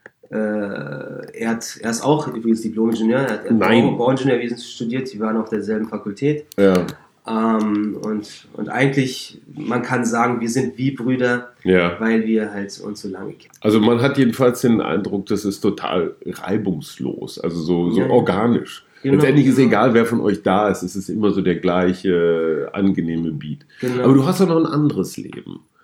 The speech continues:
Speaker 2: Du bist doch noch Musiker.
Speaker 1: Na, ich will jetzt nicht sagen Profimusiker, aber
Speaker 2: Komm.
Speaker 1: doch, wirklich nicht.
Speaker 2: <laughs>
Speaker 1: Nein, nein.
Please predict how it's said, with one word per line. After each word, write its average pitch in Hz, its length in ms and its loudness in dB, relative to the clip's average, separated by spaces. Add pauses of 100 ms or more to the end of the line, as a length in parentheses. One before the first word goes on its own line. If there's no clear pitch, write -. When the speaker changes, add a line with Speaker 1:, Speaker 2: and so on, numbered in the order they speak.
(340)
Speaker 2:
Du 95 80 -10
bist 113 100 -6
doch 165 80 -2
noch 143 120 2
Musiker. - 680 -8 (1300)
Speaker 1:
Na, 143 160 2
ich 127 140 2
will 139 60 6
jetzt 123 120 2
nicht 113 120 -2
sagen 113 180 0
Profimusiker, 143 880 0
aber 117 340 2 (160)
Speaker 2:
Komm. 107 680 4
Speaker 1:
doch, 123 300 0
wirklich 139 280 6
nicht. 135 80 6
Speaker 2:
<laughs> 123 300 2
Speaker 1:
Nein, 101 120 -2 (260)
nein. 107 120 -12